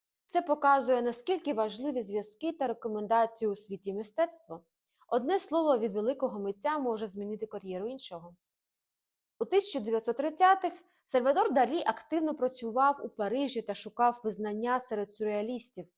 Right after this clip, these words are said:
та широкої публіки. Пікассо ж на той час був один із відоміших художників. Пікассо оцінив техніку досконалості графіки Далі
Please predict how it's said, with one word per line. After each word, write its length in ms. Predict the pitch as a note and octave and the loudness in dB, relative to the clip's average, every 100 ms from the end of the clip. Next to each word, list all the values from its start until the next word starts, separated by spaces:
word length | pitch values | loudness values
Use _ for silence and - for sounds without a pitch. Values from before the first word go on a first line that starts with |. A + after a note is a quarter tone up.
| _ _ - | _ _ -8
та 100 | A3 | -4
широкої 480 | B3 A3+ G3+ A3 A#3 | -2 0 2 2 2
публіки. 560 | D4+ B3 F3+ E3+ - _ _ _ _ _ _ _ _ _ _ | 0 -6 -6 -10 -16 _ _ _ _ _ _ _ _ _ _
Пікассо 560 | A#3 - A#3 C4+ - D#4+ | -6 4 6 6 2 -6
ж 120 | - | -6
на 120 | A#3 A#3 | -4 0
той 220 | B3+ A#3+ | 2 0
час 400 | B3 A#3+ B3+ G3+ | 4 4 4 0
був 260 | G3+ - - | -12 -12 -4
один 320 | A3 F#3+ A#3+ | -2 -2 -2
із 160 | A3 F#3 | -2 -4
відоміших 600 | F#3+ G#3 G#3+ A3+ - A#3+ | -6 -4 -2 -4 -8 -10
художників. 720 | C#4 A#3 A#3+ F#3+ E3+ - - _ _ _ _ _ _ _ _ _ _ _ _ | -4 2 2 2 -8 -14 -20 _ _ _ _ _ _ _ _ _ _ _ _
Пікассо 840 | G#3+ G#3+ D#4+ G4+ - F4+ F4 - - | -8 2 4 4 2 2 2 -2 -6
оцінив 540 | A#3 A#3 A3+ B3+ F4+ - | -8 -6 -6 -4 -4 -2
техніку 640 | - D4+ - C4+ C4+ C4 | 0 0 -2 -8 -4 -4
досконалості 840 | G#3 A#3 - G#3+ A#3+ B3 A#3 - G#3+ | -4 -6 -6 -4 0 0 -2 -4 -6
графіки 540 | F3+ A3+ B3 A3+ A3 | -2 -2 -2 -8 -12
Далі 460 | G#3+ F3+ F#3 D#4 | -8 -8 -8 -10